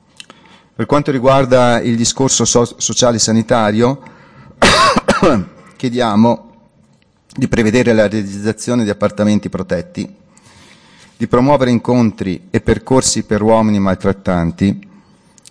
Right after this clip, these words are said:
di favorire le persone disabili attraverso la creazione di progetti di inserimento tra comune e le associazioni di riferimento,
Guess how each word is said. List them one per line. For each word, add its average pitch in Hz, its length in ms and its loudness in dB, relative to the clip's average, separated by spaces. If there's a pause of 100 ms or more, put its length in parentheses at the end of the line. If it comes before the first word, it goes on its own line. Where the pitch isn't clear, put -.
(240)
di 120 120 0
favorire 147 420 4
le 127 120 0
persone 117 400 -2
disabili 101 460 0
attraverso 117 480 0
la 107 120 0
creazione 113 480 -2
di 101 100 -2
progetti 101 520 0
di 95 80 -2
inserimento 101 760 -2
tra 101 160 -2
comune 110 460 2
e 113 80 -2
le 104 80 2
associazioni 98 680 -2
di 104 80 -4
riferimento, 92 840 -4